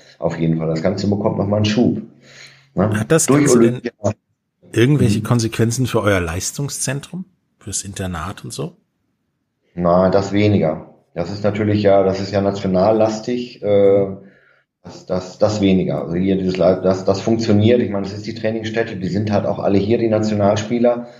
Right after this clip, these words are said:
Speaker 1: und trainieren hier. Äh, hier sind viele Trainer, das heißt, A, hab ich ein, wenn ich's hier nicht schaffe, dann schaffe ich's auch nicht. Äh, ne, das ist ja ein gutes Servicezentrum und, äh,
Speaker 2: Ja.
Speaker 1: womit ich auch Dinge entwickle.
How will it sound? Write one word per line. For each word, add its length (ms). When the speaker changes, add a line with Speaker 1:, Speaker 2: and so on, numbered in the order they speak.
Speaker 1:
und 160
trainieren 420
hier. 300
Äh, 360
hier 140
sind 160
viele 300
Trainer, 480
das 140
heißt, 260
A, 140
hab 140
ich 180
ein, 600
wenn 100
ich's 120
hier 160
nicht 140
schaffe, 220
dann 140
schaffe 220
ich's 120
auch 140
nicht. 340
Äh, 300
ne, 160
das 180
ist 100
ja 100
ein 260
gutes 280
Servicezentrum 760
und, 340
äh, 320
Speaker 2:
Ja. 60
Speaker 1:
womit 240
ich 120
auch 40
Dinge 140
entwickle. 420